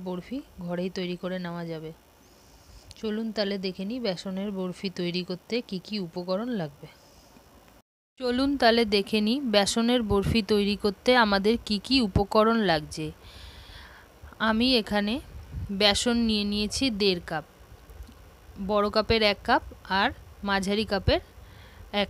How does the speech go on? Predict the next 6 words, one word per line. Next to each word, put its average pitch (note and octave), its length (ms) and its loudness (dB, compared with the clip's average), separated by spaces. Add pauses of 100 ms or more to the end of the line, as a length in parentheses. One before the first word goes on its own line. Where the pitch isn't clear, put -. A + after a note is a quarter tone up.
(120)
কাপ। D#3+ 140 -4 (1080)
এই A#3+ 80 6 (100)
কাপের C4 300 6 (140)
অর্ধেক G3+ 400 2
কাপ B3 160 6 (580)
এখানে G#3+ 300 0